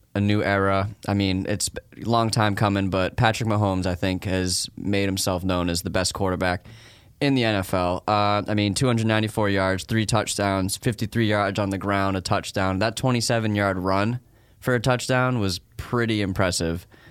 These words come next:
I mean, he had, uh, Titans defenders draped all over him.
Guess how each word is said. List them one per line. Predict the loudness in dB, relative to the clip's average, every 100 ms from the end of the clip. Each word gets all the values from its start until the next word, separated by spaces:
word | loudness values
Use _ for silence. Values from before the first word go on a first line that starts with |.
| -8
I | -2
mean, | 0 2
he | 2
had, | 2 0 -2 -8 _ _ -2
uh, | 0 0 -2 -6 -16 _ -14 -4
Titans | 0 0 0 -2
defenders | 0 0 2 0 -4 -6
draped | -2 0 0
all | 0 2
over | 0 0
him. | 0 -2